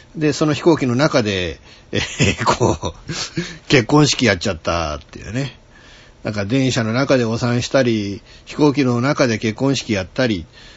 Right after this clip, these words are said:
それもどちらもね、予定してたことでなくて突発的なことで、うーん、っていうのが、なんていうのかな、予定調和じゃないところに、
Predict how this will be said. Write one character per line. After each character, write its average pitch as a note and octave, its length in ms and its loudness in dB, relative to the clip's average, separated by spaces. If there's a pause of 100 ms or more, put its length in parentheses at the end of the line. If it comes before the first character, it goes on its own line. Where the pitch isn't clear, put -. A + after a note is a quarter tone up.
(300)
そ B2+ 100 -2
れ A#2+ 100 2
も A2+ 500 -2
ど C3 160 2
ち B2+ 100 -4
ら A#2 100 0
も G2 140 -6
ね、 F3 260 0 (160)
予 G#2+ 260 -2
定 C3+ 160 0
し - 60 -4
て C#3+ 80 -4
た B2+ 100 -2
こ A2+ 100 -4
と A2 80 -4
で G#2+ 80 -4
な A#2 120 -4
く - 100 -12
て G#2 60 -8
突 F#2+ 220 -8
発 - 180 -8
的 A2+ 140 -4
な A2+ 80 -2
こ A#2 120 -4
と C#3+ 140 0
で、 G2 220 -4 (640)
う B2+ 40 -8
ー A#2 40 -4
ん、 G2 640 -8
っ - 20 -14
て E3 220 2
い D#3+ 60 8
う A3+ 200 2
の A#3+ 120 2
が、 C#3+ 260 0
な D3 160 -4
ん B3 60 -6
て - 80 0
い F#3 40 4
う E3 40 4
の C#3+ 80 -2
か B2 120 -2
な、 C3 160 -2
予 C#3+ 180 0
定 C4 480 0
調 D4 300 2
和 G#3+ 160 4
じ F3 80 0
ゃ D#3+ 60 0
な A#3+ 220 -2
い E4 100 4
と G#3 140 0
こ F#3+ 140 2
ろ F3 120 2
に、 D3 340 -2